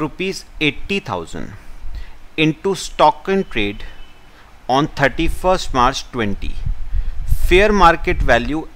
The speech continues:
as on thirty-first March twenty was three lakh। Stock in trade was sold for three lakh twenty-five thousand in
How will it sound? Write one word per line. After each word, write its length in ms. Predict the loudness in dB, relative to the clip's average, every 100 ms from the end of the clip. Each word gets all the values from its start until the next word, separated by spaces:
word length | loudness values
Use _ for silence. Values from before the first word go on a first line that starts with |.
| 0 2
as 180 | 2 0
on 120 | 0
thirty-first 760 | 0 0 -2 -4 -2 -2 0 2
March 220 | 2 0 -2
twenty 440 | -2 0 -4 -2 -2
was 180 | -2 -8
three 180 | -10 -8
lakh। 400 | -6 -6 -8 -10 -12 -16 -20 -16
Stock 520 | -14 2 6 6 4
in 140 | 0 2
trade 220 | 2 2 2
was 180 | 0 0
sold 420 | 0 2 2 2
for 160 | 0 0 -2
three 160 | -2 2
lakh 180 | 2 0 -2
twenty-five 680 | 0 0 -2 -2 0 0 0 -2
thousand 420 | -2 -2 -4 -4 -4
in 80 | -2